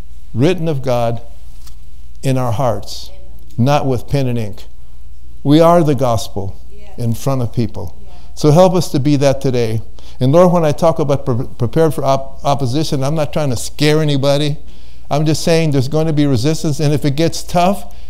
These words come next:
Speaker 1: you will be with us, you will provide, you will direct, you will be everything to us. And so help us to stand firm, unmovable, and always abounding in the work of the Lord.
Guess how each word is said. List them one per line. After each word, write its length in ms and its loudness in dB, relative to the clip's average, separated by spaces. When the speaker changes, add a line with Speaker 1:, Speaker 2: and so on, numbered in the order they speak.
Speaker 1:
you 280 4
will 400 2
be 260 2
with 380 0
us, 200 -2
you 140 2
will 160 2
provide, 640 0
you 160 4
will 120 2
direct, 580 4
you 160 4
will 120 2
be 180 0
everything 560 0
to 240 0
us. 320 -2
And 120 2
so 140 2
help 220 4
us 160 0
to 100 0
stand 460 0
firm, 480 0
unmovable, 1120 2
and 180 0
always 680 2
abounding 760 0
in 160 -2
the 80 0
work 220 -2
of 120 -2
the 80 -4
Lord. 420 -2